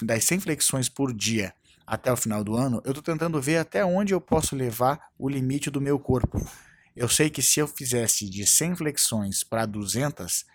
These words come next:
eu não ia conseguir fazer. Se eu tentasse fazer de cem flexões para cento e vinte, provavelmente eu não conseguiria fazer nada.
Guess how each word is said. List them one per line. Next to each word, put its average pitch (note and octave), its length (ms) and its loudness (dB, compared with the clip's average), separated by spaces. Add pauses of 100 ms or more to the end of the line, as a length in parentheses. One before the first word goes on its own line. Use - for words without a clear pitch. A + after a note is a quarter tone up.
(120)
eu C3 100 -4
não C3+ 160 0
ia C3+ 140 0
conseguir B2+ 380 -4
fazer. G2+ 400 -4 (920)
Se - 140 -2
eu - 20 0
tentasse F#3+ 360 2
fazer C#3 500 2
de A#2+ 160 -2
cem F#3 240 2
flexões D3 480 -2
para A2 180 -2
cento E3+ 380 0
e - 20 0
vinte, C3+ 380 -4
provavelmente D#3 1040 -2
eu C#3+ 100 2
não D#3 200 -2
conseguiria B2+ 600 -2
fazer A#2 360 -2
nada. G#2 360 -2